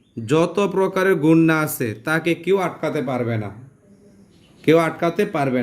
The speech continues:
না। এবার আসেন, এই গুন্নাগুলা কি আসলে অনেক বেশি কঠিন? বলেন, অনেকে মনে করে গুন্না জানি কত কঠিন, হায় হায় রে,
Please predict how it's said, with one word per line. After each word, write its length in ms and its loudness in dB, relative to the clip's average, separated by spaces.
না। 60 -6
এবার 180 4
আসেন, 280 -2
এই 180 4
গুন্নাগুলা 640 2
কি 60 0
আসলে 280 0
অনেক 120 0
বেশি 160 0
কঠিন? 380 2
বলেন, 340 2
অনেকে 260 2
মনে 200 4
করে 140 2
গুন্না 340 2
জানি 180 0
কত 200 0
কঠিন, 280 2
হায় 240 0
হায় 220 0
রে, 100 2